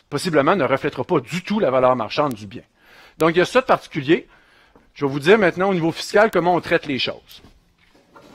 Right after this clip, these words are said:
Il y a deux règles qui s'appliquent, dépendamment avec qui on transfère. Les règles sont très, très, très différentes. Dépendamment si je transige avec mon conjoint ou avec une personne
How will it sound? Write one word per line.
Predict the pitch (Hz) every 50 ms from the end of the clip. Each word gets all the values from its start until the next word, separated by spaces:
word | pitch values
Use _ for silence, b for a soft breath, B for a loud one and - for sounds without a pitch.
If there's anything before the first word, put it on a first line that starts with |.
| - - - - _ _ b b b b b b b b
Il | 156 170
y |
a | 180
deux | 165 170 247 285 294 247 - 165 151 131
règles | 135 175 196 208 185 143 131 120 107 - - _
qui | - -
s'appliquent, | - 147 123 - 147 156 196 - - 127 120
dépendamment | 165 185 - 214 214 202 180 170 185 208 214 -
avec | 160 147 139 147 -
qui | - - -
on | 202 185 165
transfère. | - - 151 131 120 - - - 117 107 87 - - _
Les | 127 135 139 143
règles | 165 202 220 208 180
sont | - 156 139 131 - _ _ -
très, | - 247 226
très, | - - 185 160
très | - - 151 135
différentes. | 120 - - 120 110 104 101 90 - _ b b b b b b b b
Dépendamment | 127 165 185 208 190 180 185 185 196 220 220
si | - - 175
je | -
transige | - - 175 165 151 139 160 190 180 170
avec | 156 147 147 -
mon | 143 123
conjoint | 127 - 165 165 160 147 160 156 165 190 233 - b b b b b b b b b b b b b b -
ou | 208 233
avec | 214 196 185 160 - -
une | 180 170
personne | 160 175 - - - 190 180